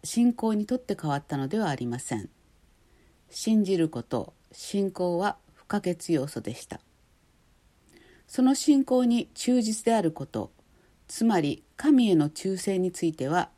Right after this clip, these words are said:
後で検討します。今日、私たちはそれを弟子として生きることであると言います。信仰と忠誠はそれぞれ異なるものです。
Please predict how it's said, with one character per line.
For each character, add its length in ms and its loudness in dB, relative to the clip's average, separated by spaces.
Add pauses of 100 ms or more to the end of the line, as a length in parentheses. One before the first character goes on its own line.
(180)
後 240 -4
で 100 -2
検 340 -4
討 140 -6
し 140 -12
ま 140 -4
す。 200 -16 (1500)
今 260 2
日、 440 2 (240)
私 320 -2
た 140 -2
ち 160 -2
は 80 -2
そ 160 -4
れ 100 2
を 80 2
弟 240 0
子 140 -10
と 120 4
し 80 -4
て 120 -2
生 80 -2
き 120 -2
る 100 2
こ 120 -4
と 140 -4
で 220 -4 (200)
あ 100 -2
る 180 -6 (120)
と 80 -2
言 160 -2
い 60 -6
ま 160 -6
す。 260 -16 (1160)
信 320 0
仰 260 -2
と 160 -4
忠 260 -2
誠 280 0
は 200 -2 (160)
そ 160 -6
れ 120 2
ぞ 140 0
れ 220 0 (120)
異 180 -4
な 180 -2
る 120 0
も 140 -2
の 120 -2
で 120 -8
す。 220 -16